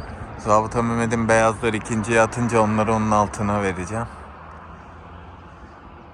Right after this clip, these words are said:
Çünkü çok kuş olmasını istemiyorum. Çoğalıyor.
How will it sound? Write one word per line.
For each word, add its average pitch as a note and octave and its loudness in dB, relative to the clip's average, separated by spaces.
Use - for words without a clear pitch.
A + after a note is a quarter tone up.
Çünkü - -10
çok - 2
kuş - -6
olmasını G2+ 2
istemiyorum. G2 -2
Çoğalıyor. G#2+ 4